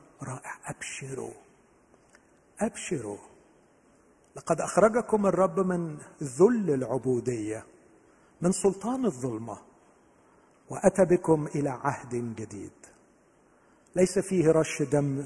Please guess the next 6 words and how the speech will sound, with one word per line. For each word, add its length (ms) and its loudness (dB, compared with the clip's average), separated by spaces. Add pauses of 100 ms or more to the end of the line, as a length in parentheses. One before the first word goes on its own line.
(120)
تيوس 600 2 (380)
وثيران، 720 -4 (1000)
لكن 240 -4
رش 420 -2 (120)
دم 320 -4 (760)
يسوع 640 -6